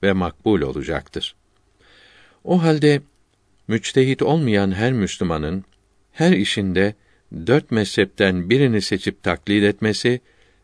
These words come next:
ve mezhep imamının delilini aramaması lazımdır. Çünkü tabiinden yeni imana gelenler, eshab-ı kiramı taklit ederler.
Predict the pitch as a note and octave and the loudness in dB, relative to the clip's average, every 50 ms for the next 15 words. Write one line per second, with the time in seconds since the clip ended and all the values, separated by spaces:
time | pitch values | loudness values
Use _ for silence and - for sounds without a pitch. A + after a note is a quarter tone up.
0 | _ _ - D#2+ F2 F#2+ F#2+ F2 D#2+ E2 F2+ F#2+ F#2+ - - C#3 C#3 C#3+ - A2+ | _ _ -8 0 2 2 2 2 0 -2 -4 -4 -4 -2 -2 -2 -2 0 -2 -4
1 | A2+ G#2+ G#2 G#2 G#2 G2+ G#2 G#2 G2 F#2 E2 G2 G2 F#2+ G#2 G#2 G2 G2 G2 G#2 | -2 -2 0 0 0 0 0 0 0 0 0 0 0 2 0 0 0 0 0 0
2 | A2+ - - _ - G#2 G#2 G2+ F2 D2+ C#2+ C#2 C#2+ C2+ - - D#2+ C#2+ C#2+ C#2+ | -2 -4 -4 _ -4 -2 -2 -2 -4 -6 -6 -8 -10 -10 -8 -8 -6 -6 -6 -6
3 | C#2 - - D2 C#2 A#1+ B1 - - _ _ _ _ _ _ _ _ _ _ _ | -8 -8 -8 -10 -8 -8 -10 -12 -12 _ _ _ _ _ _ _ _ _ _ _
4 | _ _ _ _ _ _ _ _ _ _ - - D3 D#3 C#3+ - - E3 E3+ D#3+ | _ _ _ _ _ _ _ _ _ _ -2 0 0 0 0 0 0 0 0 0
5 | - _ _ _ _ _ _ _ _ _ _ - G2+ G2+ G#2+ F#2+ G#2+ A2+ A2+ A#2 | -4 _ _ _ _ _ _ _ _ _ _ 0 2 2 2 2 2 2 2 2
6 | A#2 A2+ G2+ B2 B2+ B2 A#2 F#2+ F2 F#2+ G#2+ A2 C3 D#3+ C3+ G#2 G#2 F#2+ F#2 F#2+ | 0 2 4 4 4 4 2 0 2 2 2 2 2 0 0 0 0 2 2 2
7 | F#2 F#2 F2+ G2+ G#2 G#2 G#2+ G#2+ A2 A2 A2 A2 A2+ A#2+ B2 - - _ _ _ | 0 2 0 0 0 2 2 2 2 2 2 2 0 0 0 -4 -10 _ _ _
8 | _ _ _ _ _ _ _ _ _ - A2+ A2 - - C3 C3+ B2+ B2 G#2+ - | _ _ _ _ _ _ _ _ _ -4 -4 -4 -2 0 0 2 2 0 -2 0
9 | - A2 G2+ G2+ G2 G2 G2+ F#2+ F#2+ - E2 D2 - - D#2+ D#2 C#2+ C2+ C#2 C2 | 0 0 2 2 2 2 0 -2 -4 -6 -8 -8 -8 -6 -6 -4 -4 -4 -6 -6
10 | C2+ C#2 C#2 C2 C2 C#2 C#2 - | -6 -6 -6 -6 -6 -8 -10 -10